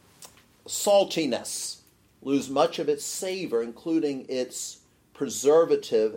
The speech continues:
uh, acting as a preservative in terms of society, as well as the fact that, of course, it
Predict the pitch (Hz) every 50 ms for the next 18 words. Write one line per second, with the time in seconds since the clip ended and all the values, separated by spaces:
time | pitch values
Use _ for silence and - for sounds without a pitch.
0 | - - 107 107 104 104 95 - 123 135 139 135 143 127 117 110 - 117 - 120
1 | 113 98 104 120 123 131 135 123 117 - - - 110 98 98 101 98 - - -
2 | 113 104 101 98 98 101 95 92 - 104 - - - 117 113 117 110 101 87 -
3 | - 80 50 - _ _ _ _ _ _ _ _ _ - 117 123 113 123 143 180
4 | 233 214 151 - 117 104 - 120 101 110 135 - - 139 131 127 - - _ _
5 | _ _ _ _ _ _ - - 120 117 - - 135 127 120 123 - - - -
6 | 131 120 113 - - -